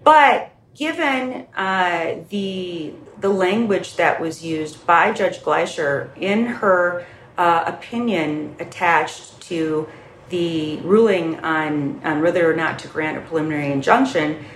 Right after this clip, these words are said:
you know, she found that under, uh, a theory of, of bodily integrity, basically, a right to bodily integrity through abortion, that, uh,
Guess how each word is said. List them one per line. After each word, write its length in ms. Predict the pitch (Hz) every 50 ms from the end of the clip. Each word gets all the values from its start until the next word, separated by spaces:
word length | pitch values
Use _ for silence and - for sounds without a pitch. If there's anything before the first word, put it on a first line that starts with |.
| - - - -
you 80 | 220
know, 140 | 208 202 190
she 220 | 185 - - 285
found 380 | 277 277 262 233 220 208 208 196
that 200 | 175 170 165 170
under, 640 | 175 175 175 175 170 165 165 160 156 151 151 - - -
uh, 260 | 151 151 - 151 147
a 20 | 156
theory 560 | - - 196 180 175 170 165 156 151 156 -
of, 400 | - 156 151 147 - - - - - - - -
of 240 | 160 156 151 - -
bodily 500 | 180 175 185 196 185 170 170 170 160 156
integrity, 720 | 147 151 - - 180 202 202 175 160 - - - - -
basically, 640 | - 156 156 170 165 - 151 - - 165 156 147 151
a 60 | 147
right 240 | 147 165 170 160 -
to 260 | - 165 151 147 143 -
bodily 380 | 156 160 156 160 156 151 147
integrity 640 | 147 147 147 - 170 170 170 165 151 151 147 143 139 - - - - - - - -
through 220 | - 190 180 170 160
abortion, 600 | - 180 202 202 202 - - 165 156 151 151 147 - - - - - - - -
that, 600 | - 175 165 160 156 151 151 151 151 - - - - - - - -
uh, 640 | 147 160 156 156 147 147 147 147 143 143 139 -